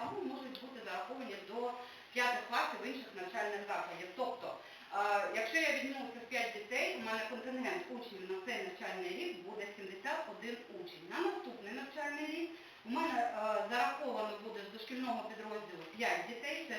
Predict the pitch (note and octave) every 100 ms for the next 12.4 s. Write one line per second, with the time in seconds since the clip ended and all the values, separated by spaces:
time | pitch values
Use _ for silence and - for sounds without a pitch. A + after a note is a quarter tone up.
0 | G#3+ A#3 F#3+ - F#3+ F3 E3+ G#3 G#3+ -
1 | G#3+ D#4+ C4 G3+ F#3+ A#3 A#3 A#3 A3 G#3+
2 | F3 D#3 - - - - - - - -
3 | F4 D4+ C4+ D#4 A#3+ A3 A#3+ A#3 A#3 B3+
4 | A#3+ B3 C4+ C4+ A3+ C4+ - F3 E3 -
5 | G3+ A3 A#3 B3+ A3+ G#3 G#3 A#3 G#4 A#4
6 | B3 E4+ A3+ B3+ B3+ B3+ A3 A3 G#3 G3
7 | G#3 G#3 G3+ G3+ G3 G3 G3 G3 F3 D#3+
8 | E3 B3 C4 A#3 C4+ C4+ G#3 G#3 A#3+ G#3+
9 | F#3+ F#3 G3+ G3+ G3 - G3 F#3 F3 E3+
10 | E3+ E3+ D4+ - F4 - - E4+ F4 D#4+
11 | A#3+ E4+ - F#3 D#3+ A#3 B3 A#3+ G3+ G3+
12 | G3 F3 E3